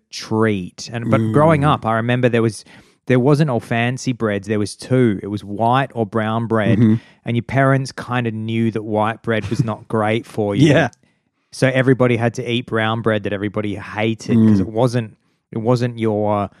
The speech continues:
Speaker 1: the kinds of hip loaves that we've
Speaker 2: No.
Speaker 1: become, uh, familiar with in the last twenty years. There was pretty much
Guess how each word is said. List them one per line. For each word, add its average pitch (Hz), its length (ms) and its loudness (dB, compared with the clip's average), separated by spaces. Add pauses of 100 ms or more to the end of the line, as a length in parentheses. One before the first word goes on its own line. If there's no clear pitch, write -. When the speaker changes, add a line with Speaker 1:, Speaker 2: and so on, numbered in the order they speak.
(400)
Speaker 1:
the 131 140 -2
kinds 117 400 -2
of 101 200 -12
hip - 380 -6
loaves 110 880 -2
that - 140 -8
we've 104 180 -6
Speaker 2:
No. 131 200 4
Speaker 1:
become, 107 500 2
uh, 92 480 -8
familiar 110 440 -4
with 104 280 -4
in 101 80 -8
the 101 80 -8
last 101 400 -6
twenty 104 240 -8
years. 101 340 -2
There 107 80 -4
was 101 100 -6
pretty 120 220 -6
much 113 220 -6